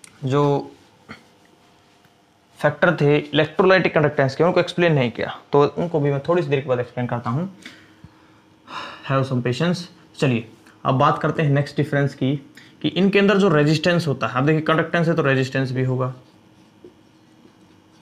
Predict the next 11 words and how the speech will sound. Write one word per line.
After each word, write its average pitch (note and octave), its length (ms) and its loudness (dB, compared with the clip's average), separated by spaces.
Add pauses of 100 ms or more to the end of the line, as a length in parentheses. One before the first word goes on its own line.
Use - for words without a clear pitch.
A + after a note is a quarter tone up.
(440)
इनके G3+ 220 0
अंदर G#3+ 180 4
जो G3+ 120 2
resistance E3+ 480 2
होता D3 220 0
है, D3 500 -4 (100)
resistance G3 600 2 (1700)
is D3 260 2 (3250)
due D#3+ 220 4
to E3 320 2 (680)
interaction, E3 500 -2